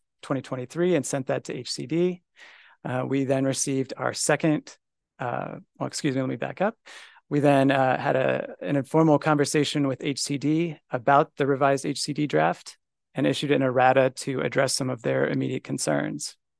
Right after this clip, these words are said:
H C D then sent us their comment letter in July of twenty twenty-three.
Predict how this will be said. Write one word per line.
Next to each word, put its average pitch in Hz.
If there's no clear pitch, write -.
H 139
C 147
D 147
then 135
sent 131
us 139
their 135
comment 151
letter 151
in 143
July 131
of 131
twenty 135
twenty-three. 156